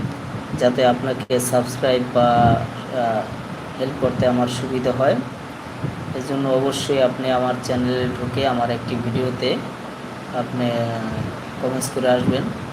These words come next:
আসলে কমেন্টস না করলে এরপর খুঁজে পাওয়া যায় না, কারণ লাইভের ভিডিও তো, লাইভ থেকে আপনাকে আসলে, আহ, বাছাই করা খুব কঠিন হয়ে পড়ে। এজন্য অবশ্যই চ্যানেলে ঢুকে ওখানে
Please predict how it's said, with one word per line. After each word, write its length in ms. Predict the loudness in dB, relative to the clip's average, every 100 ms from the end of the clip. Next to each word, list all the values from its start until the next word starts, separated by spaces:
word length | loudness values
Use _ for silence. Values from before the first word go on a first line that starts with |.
| -6 -6 -8 -10 -10 -10 -6
আসলে 300 | -6 -2 -2 0
কমেন্টস 300 | 0 -2 -2
না 100 | -2 0
করলে 260 | 0 2 4
এরপর 360 | 2 0 -2 -2 -4
খুঁজে 220 | -2 -2 2
পাওয়া 180 | 4
যায় 180 | 4 2
না, 100 | 0 0
কারণ 220 | 0 2
লাইভের 340 | 2 2 2 0
ভিডিও 340 | 0 0 0 0
তো, 160 | -2 -2 -4 -10 -10 -10 -12 -12 -8 -2
লাইভ 160 | 0 0
থেকে 220 | -4 2 2
আপনাকে 440 | 2 -2 -2 -2
আসলে, 540 | -2 -4 -2 0 0 -4 -6 -6
আহ, 60 | -4 -4 -6 -10 -12 -12 -12 -12 -14 -14 -14 -12 -12 -12 -12 -12 -12 -10 -2
বাছাই 280 | 0 0 0
করা 160 | 2 2 0
খুব 80 | 0 0
কঠিন 260 | 0 -2 0
হয়ে 120 | 0 0
পড়ে। 180 | -2 -2 -4 -6 -8 -8 -12 -12 -12 -12 -8
এজন্য 300 | -6 -4 -2
অবশ্যই 400 | 0 0 -2 -4 -2
চ্যানেলে 400 | -2 0 0 0
ঢুকে 400 | 0 -2 0 0 0 -4 -10 -10 -10 -10 -6
ওখানে 320 | 2 2 4